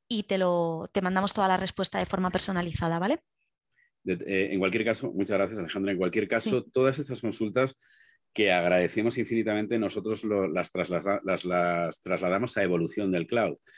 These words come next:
Speaker 2: O sea, porque sabemos que lo que preguntáis son situaciones que ocurren, que se os dan en el día a día por, por, por distintas cuestiones, porque os lo requiere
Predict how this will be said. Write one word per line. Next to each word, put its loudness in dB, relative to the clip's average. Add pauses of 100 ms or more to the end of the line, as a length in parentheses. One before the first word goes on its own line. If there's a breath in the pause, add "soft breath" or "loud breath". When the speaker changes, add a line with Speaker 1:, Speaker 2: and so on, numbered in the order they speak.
(240 loud breath)
Speaker 2:
O -20
sea, 0
porque 0
sabemos 0
que 0
lo 4
que 4
preguntáis 2
son -2
situaciones -2
que -2
ocurren, 0
que -4
se -4
os 0
dan 2
en 2
el -2
día 2
a 2
día 2
por, -6
por, -6
por -4
distintas -4
cuestiones, -10
porque -16
os -12
lo -10
requiere -2